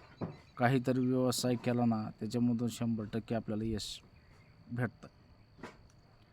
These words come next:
बाकी तुम्हाला कसं वाटतं कमेंटमध्ये नक्की सांगा. व्हिडिओ आवडल्यास व्हिडिओला लाईक करा, नवीन असाल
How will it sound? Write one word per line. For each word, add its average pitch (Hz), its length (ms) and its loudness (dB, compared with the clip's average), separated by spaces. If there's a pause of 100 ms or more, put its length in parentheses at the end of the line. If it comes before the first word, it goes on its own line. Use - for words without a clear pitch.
(460)
बाकी 135 600 2 (600)
तुम्हाला 123 240 2
कसं 135 240 -2
वाटतं 127 220 0
कमेंटमध्ये 131 540 0
नक्की 123 240 -2
सांगा. 127 260 0
व्हिडिओ 120 440 -2
आवडल्यास 123 380 0 (100)
व्हिडिओला 120 340 0
लाईक 120 200 0
करा, 123 280 -2
नवीन 117 300 0
असाल 127 320 -2